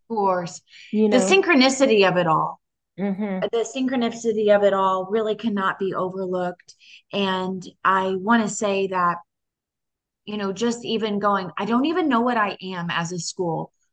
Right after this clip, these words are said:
Speaker 1: Walk us through how you went from,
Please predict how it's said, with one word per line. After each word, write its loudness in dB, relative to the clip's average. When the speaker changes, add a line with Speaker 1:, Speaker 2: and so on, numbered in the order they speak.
Speaker 1:
Walk 4
us -2
through -4
how 4
you -2
went -6
from, -2